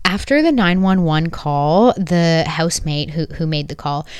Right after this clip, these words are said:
she went downstairs to see what was happening and was met with the gruesome scene. She rushed to their aid, but Zach,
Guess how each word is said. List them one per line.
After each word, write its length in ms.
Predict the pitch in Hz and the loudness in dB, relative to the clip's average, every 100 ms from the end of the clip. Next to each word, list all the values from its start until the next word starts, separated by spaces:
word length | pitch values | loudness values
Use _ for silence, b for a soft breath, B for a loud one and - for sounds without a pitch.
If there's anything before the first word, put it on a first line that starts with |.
| B | B
she 480 | - - - - 214 | -2 2 4 4 4
went 300 | 277 349 254 | 6 4 4
downstairs 1120 | 170 160 156 160 165 - - - 170 151 - | 2 2 2 0 -4 -10 -10 -4 -2 -2 -2
to 100 | 170 | -2
see 200 | - 160 | -2 0
what 220 | 147 - | -2 -4
was 140 | 151 - | -8 -4
happening 500 | 151 151 165 131 131 | -2 -2 -2 -6 -6
and 200 | 147 160 | -6 -4
was 200 | 151 - | -4 -4
met 580 | 156 156 156 151 - 160 | -4 -2 0 -2 -4 -6
with 140 | 156 - | -8 -4
the 100 | 160 | -6
gruesome 1200 | - 160 147 143 147 147 147 120 151 139 139 - | -4 -4 -4 -6 -4 -2 -2 -4 -4 -6 -6 -10
scene. 640 | - - 139 127 123 - - B B B | -8 -6 -6 -8 -10 -12 -14 B B B
She 280 | - - 214 | -2 0 2
rushed 360 | 175 185 - - | 2 2 0 0
to 100 | 269 | 4
their 180 | 285 - | 4 4
aid, 400 | 156 151 185 - | 2 2 0 -2
but 200 | 190 - | -6 -6
Zach, 580 | 151 175 160 202 - | -4 2 2 2 -2